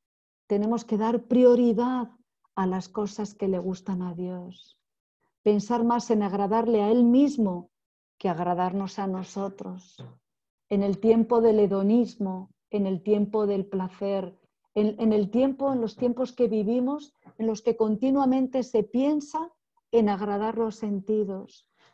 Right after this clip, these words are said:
Tenemos que hacer nuestras las palabras de Pablo que se encuentran en el libro de Gálatas, capítulo dos,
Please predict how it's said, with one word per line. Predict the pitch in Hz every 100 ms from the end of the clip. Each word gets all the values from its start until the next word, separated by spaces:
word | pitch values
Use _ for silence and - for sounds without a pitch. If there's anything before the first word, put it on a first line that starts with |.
| _
Tenemos | 220 214 240 247
que | 254
hacer | 233 - _ - 247 233
nuestras | 240 254 262 - 214 190 196 - _ _ -
las | 226 226
palabras | 226 220 254 277 240
de | 240
Pablo | - 247 247 226 180 - _ _ _ _ _
que | 226
se | 214 220
encuentran | 208 220 233 240 220 214
en | 202 196
el | 208
libro | 226 233 233
de | 202
Gálatas, | 185 226 220 190 196 185 185 - _ _ _ _
capítulo | 202 208 247 - 262 233
dos, | 208 247 240 196 -